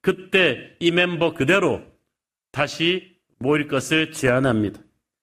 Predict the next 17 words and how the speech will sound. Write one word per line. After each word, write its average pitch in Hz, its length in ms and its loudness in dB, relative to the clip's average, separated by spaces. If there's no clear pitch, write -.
그래서 170 320 0
오늘의 185 340 2
본문은 151 640 -2
지난주에 165 520 0
다루었던 151 640 0
첫 190 240 -4
번째 180 480 0
연회가 147 540 2
파하고 156 600 0
그 147 120 0
다음 170 280 2
날 165 180 2
저녁 156 340 0
두 143 180 0
번째 165 540 0
연회가 143 380 2
열리기까지 139 1000 -2